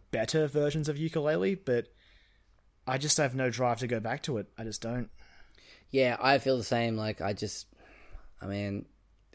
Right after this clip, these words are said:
Speaker 2: it's just, it's a shame. 'Cause I, I mean, we, we both backed it on Kickstarter 'cause it was like, "Fuck yeah," like, and I think it was one of those instances of nostalgia getting the better of, of us and a lot of people. Um,
Speaker 1: Well,
Speaker 2: and it's
Speaker 1: even
Speaker 2: not to say that I'm,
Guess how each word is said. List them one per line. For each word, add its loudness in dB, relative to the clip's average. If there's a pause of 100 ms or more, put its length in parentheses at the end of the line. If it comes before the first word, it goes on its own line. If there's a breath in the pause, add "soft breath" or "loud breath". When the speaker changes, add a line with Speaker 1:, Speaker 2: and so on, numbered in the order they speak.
(140)
Speaker 2:
it's -2
just, -6
it's -2
a 0
shame. 6 (320 loud breath)
'Cause 8
I, 8
I 8
mean, 4 (120)
we, -2
we 0
both 2
backed 4
it 2
on 2
Kickstarter 4
'cause -4
it -2
was -2
like, 0 (320)
"Fuck -2
yeah," 8
like, 2 (460 soft breath)
and 2
I 4
think 2
it 2
was 0
one 4
of 2
those 4
instances 0
of 0
nostalgia 2
getting -2
the 0
better 0
of, -6 (460)
of 2
us 0
and 0
a -4
lot 0
of 0
people. -2 (720 soft breath)
Um, -2 (140)
Speaker 1:
Well, 2
Speaker 2:
and -2
it's 4
Speaker 1:
even 6
Speaker 2:
not 2
to -2
say 10
that 6
I'm, 6